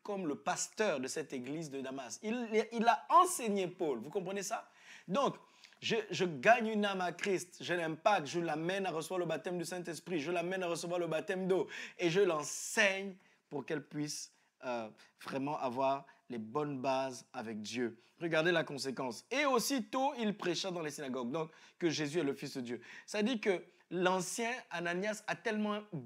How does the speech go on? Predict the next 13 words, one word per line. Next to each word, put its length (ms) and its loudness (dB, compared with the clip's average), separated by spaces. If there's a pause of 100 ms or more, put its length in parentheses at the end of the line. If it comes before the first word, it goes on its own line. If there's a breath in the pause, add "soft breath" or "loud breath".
(140)
bien 300 -2
impacté 600 -6
Paul 380 -4 (240 soft breath)
qu'en 320 -4
très 260 -10
peu 120 -4
de 80 -2
temps, 280 -8 (480 soft breath)
Paul 260 -2
a 100 -6
commencé 340 -8
à 60 -2
exercer 560 -6